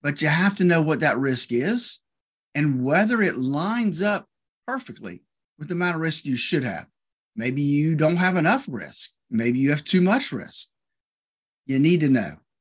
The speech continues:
Give us a call at eight six three, three eight two, zero zero three seven, 'cause that's what our core retirement design helps you do. Helps you design the retirement you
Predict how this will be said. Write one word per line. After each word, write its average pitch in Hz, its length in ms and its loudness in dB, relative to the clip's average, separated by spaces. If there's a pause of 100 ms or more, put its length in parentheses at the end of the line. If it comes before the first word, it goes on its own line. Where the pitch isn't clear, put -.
Give 190 180 4
us 285 160 2
a - 80 0
call 170 220 4
at 147 100 0
eight 214 80 0
six 277 240 -4
three, 120 240 -4 (240)
three 160 280 0
eight 165 240 -2
two, 110 380 -2 (360)
zero 127 340 -2
zero 120 420 0
three 107 260 -8
seven, 196 440 0 (380)
'cause 143 100 0
that's 180 240 2
what 190 120 6
our 196 180 4
core 220 360 0
retirement 185 520 -4
design 156 400 -4
helps 143 300 -6
you 135 60 -6
do. 101 200 -2 (560)
Helps 175 160 2
you 202 80 6
design 139 400 2
the 156 80 2
retirement 135 500 0
you 123 300 -2